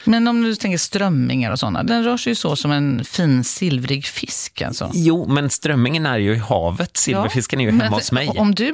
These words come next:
Speaker 1: är i havet så blir ju du inte rädd, eller löjor och sånt, eller hur?
Speaker 2: Nej.
Speaker 1: Nej. Sen är det då, det är ju ett jättegammalt djur. Alltså, den är ju trehundra miljoner år gammal.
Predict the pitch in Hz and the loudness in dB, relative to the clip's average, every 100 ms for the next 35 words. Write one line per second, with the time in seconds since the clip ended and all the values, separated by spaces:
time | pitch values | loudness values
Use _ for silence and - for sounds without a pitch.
0 | 349 262 269 214 107 98 131 - 165 170 | -2 0 0 0 -2 -2 -2 -4 -2 -2
1 | 156 131 151 143 131 113 104 - - - | -2 -2 -2 -2 -2 -2 -4 -8 -12 -4
2 | 151 151 156 165 117 120 104 117 - - | 0 2 2 0 0 -2 -2 -4 -6 -4
3 | 180 214 302 - _ - - - - - | 0 0 0 -6 _ -20 -20 -20 -20 -20
4 | _ - 110 123 139 196 - 180 233 - | _ -2 0 2 0 -4 -2 -2 -2 -6
5 | - _ - - - 233 254 254 226 180 | -18 _ -16 -14 -6 0 0 0 0 -2
6 | 156 - - - - - 202 202 160 190 | -4 -10 -14 -14 -14 -2 0 0 0 -4
7 | 226 160 143 160 254 180 143 - 170 175 | -4 -2 -2 0 0 0 -4 -2 -4 -4
8 | - 175 165 170 165 156 - - 180 170 | -4 -4 0 0 2 0 -2 -2 0 2
9 | 165 151 147 147 151 151 135 135 135 135 | 2 2 2 0 0 0 0 2 0 0
10 | 135 131 147 160 131 202 123 | 0 0 0 2 2 2 -2